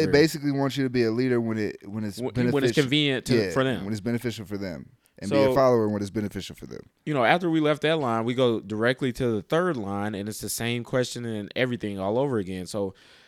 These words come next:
Speaker 2: at that point, while we were standing waiting in that line, the, uh, brigade commander shows up. And instead of him, and this is the thing that, you know, I was kinda really harping on my reason for not getting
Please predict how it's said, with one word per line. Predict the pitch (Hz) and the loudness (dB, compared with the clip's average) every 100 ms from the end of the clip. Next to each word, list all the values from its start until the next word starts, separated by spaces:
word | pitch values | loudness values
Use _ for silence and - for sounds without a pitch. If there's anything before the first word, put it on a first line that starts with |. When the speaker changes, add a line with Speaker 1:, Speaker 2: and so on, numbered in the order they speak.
| _ _ _ - | _ _ _ -2
Speaker 2:
at | 120 | 0
that | 139 156 151 | 4 2 2
point, | 160 139 | -2 4
while | 127 131 | 4 4
we | |
were | 127 | 0
standing | - 139 127 | 0 -2 0
waiting | 117 120 110 | 0 0 0
in | 110 | -2
that | 107 | -2
line, | 104 127 131 110 104 | -2 -2 0 -2 -4
the, | - 107 107 101 | -6 -4 -2 -2
uh, | 104 101 | -2 -2
brigade | 95 98 110 120 123 | -4 -2 0 0 0
commander | 117 117 156 113 | -6 -6 -4 -4
shows | 87 92 82 73 | -6 -6 -8 -10
up. | 67 - _ _ _ _ | -14 -16 _ _ _ _
And | 104 120 | -2 0
instead | 120 - 165 160 | 0 0 0 0
of | 131 | 0
him, | 160 160 151 - | -4 -4 -6 -4
and | 123 117 101 | -4 -4 -8
this | 131 143 | -8 -6
is | 135 | -6
the | 117 | -8
thing | - 131 123 | -6 -6 -2
that, | 113 101 - _ _ _ _ _ _ _ | 0 -2 -4 _ _ _ _ _ _ _
you | 151 | 0
know, | 151 | 2
I | - | 4
was | 165 139 | 2 0
kinda | 156 160 147 117 | -4 -2 -2 -2
really | 110 147 147 135 120 - _ _ _ _ _ _ - | -2 -2 0 -2 -2 -6 _ _ _ _ _ _ -20
harping | 110 147 156 147 123 113 107 | -2 0 0 0 -4 -4 -8
on | 110 117 113 107 98 - - | -8 -4 -4 -4 -8 -14 -20
my | 80 110 117 127 | -12 -4 0 0
reason | 131 131 127 120 | 0 0 -2 -4
for | 110 120 | -8 -6
not | 117 123 107 | -4 -6 -4
getting | 120 117 110 104 | -4 -4 -6 -12